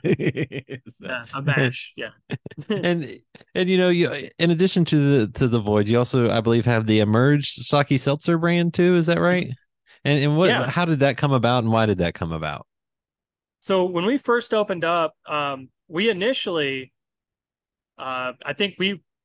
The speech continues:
Speaker 2: we were about to, uh,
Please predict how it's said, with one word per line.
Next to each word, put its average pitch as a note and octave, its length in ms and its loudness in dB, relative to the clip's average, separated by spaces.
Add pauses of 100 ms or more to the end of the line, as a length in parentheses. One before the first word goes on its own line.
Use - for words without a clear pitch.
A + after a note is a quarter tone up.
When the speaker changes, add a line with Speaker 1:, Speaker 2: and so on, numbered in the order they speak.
Speaker 2:
we F#3 140 -2
were A3 160 2
about F3+ 440 -2 (120)
to, E3 500 -6 (640)
uh, B2+ 340 -12